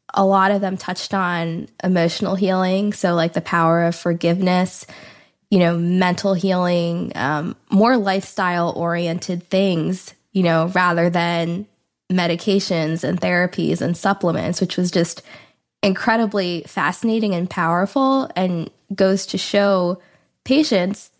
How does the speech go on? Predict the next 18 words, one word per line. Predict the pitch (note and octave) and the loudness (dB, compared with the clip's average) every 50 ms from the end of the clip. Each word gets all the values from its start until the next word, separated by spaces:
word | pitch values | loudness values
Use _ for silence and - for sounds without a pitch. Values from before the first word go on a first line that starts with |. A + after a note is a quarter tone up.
| _ _ - | _ _ -4
the | G3 G3 | -4 -2
power | - - G#3 F#3+ F#3+ F#3 F3+ F3+ | -2 0 0 2 2 2 2 2
of | E3+ F#3 | 0 0
emotional | G3 F#3 F#3+ F#3 F3+ F#3 - - G#3 F#3 F3 | 0 -2 -2 -2 -2 -4 -4 -4 -6 -4 -4
healing, | F#3 E3+ - G#3+ A3+ A#3+ A3+ G3+ F3 - - C2+ G#3 G#3+ A#3 | -4 -2 -2 0 2 2 2 0 0 0 -2 -2 -2 -2 -2
you | A#3 G3+ | 0 0
know, | F#3+ F#3+ F#3 F#3 | 0 2 2 2
when | F3+ F3 | 0 0
it | - - | -2 -2
comes | - G3 F#3+ F#3+ - | -2 0 0 0 0
to | - G3 | -2 0
physical | - G3+ G#3 A3 B3 A#3 - G3+ G3 | 2 2 2 2 2 0 2 2 2
healing | F#3+ F#3+ F3 F3 F3+ E3+ D#3+ E3+ F3+ E3+ | 2 2 2 0 0 0 0 0 -2 -2
of, | - - E3+ G#3 A#3+ - | -2 -2 -4 -6 -6 -4
of | - D#3+ F3+ | -4 -4 -4
certain | - - D#3+ - F#3 E3+ | -2 -2 0 0 2 2
ailments. | E3 E3+ F3+ F#3 F3 D3+ F2 F#2 - G3 - | 2 2 2 2 2 0 0 -2 -2 -4 -6
So | - - G3 F3 E3 D#3 F3 F#3+ | -6 -4 0 0 2 2 0 -2